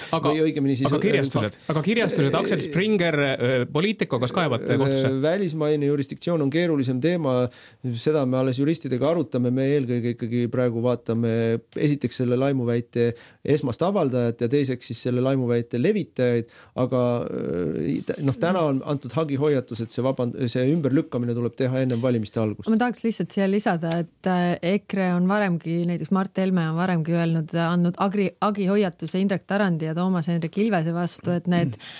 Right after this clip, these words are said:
Speaker 3: e, tõid päevavalgele siis seda, mis, e, Moskva saatkonnas toimus. Ometi seda hagi kunagi sisse ei antud. Samamoodi eile selgus infotunnis, et, et Mart Helme, kes on intervjuus küll öelnud, et ta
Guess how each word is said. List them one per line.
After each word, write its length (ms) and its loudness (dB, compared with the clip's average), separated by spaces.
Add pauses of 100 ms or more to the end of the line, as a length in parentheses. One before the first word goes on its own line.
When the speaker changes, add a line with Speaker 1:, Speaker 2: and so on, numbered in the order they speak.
(140)
Speaker 3:
e, 160 2 (160)
tõid 260 0
päevavalgele 840 0
siis 160 -2
seda, 280 2
mis, 340 0
e, 220 0
Moskva 380 0
saatkonnas 680 0 (180)
toimus. 540 0 (320)
Ometi 320 2
seda 160 0
hagi 180 2
kunagi 320 0
sisse 300 0
ei 60 2
antud. 360 -2
Samamoodi 640 0
eile 380 2
selgus 360 0
infotunnis, 640 2
et, 160 0 (420)
et 200 0
Mart 260 0
Helme, 300 2
kes 280 -2
on 120 2
intervjuus 500 0
küll 200 0
öelnud, 280 2
et 200 -2
ta 220 0